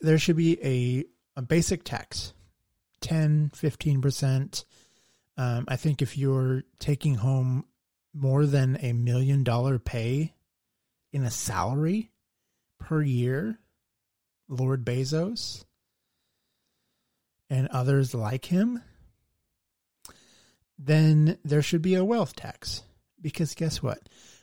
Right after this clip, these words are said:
No single individual needs to have that much money per, for a salary take home.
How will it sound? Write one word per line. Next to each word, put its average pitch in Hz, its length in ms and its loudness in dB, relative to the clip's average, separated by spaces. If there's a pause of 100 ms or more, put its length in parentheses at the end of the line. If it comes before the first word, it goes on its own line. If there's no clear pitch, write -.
(100)
No 151 320 4
single 151 480 2
individual 120 840 0
needs 127 340 -4
to 120 80 -4
have 107 260 -4
that 104 180 -6
much 117 220 -8
money 110 340 -10 (720)
per, - 260 -6
for 165 220 2
a 170 80 6
salary 135 680 2
take - 260 -4
home. - 240 -8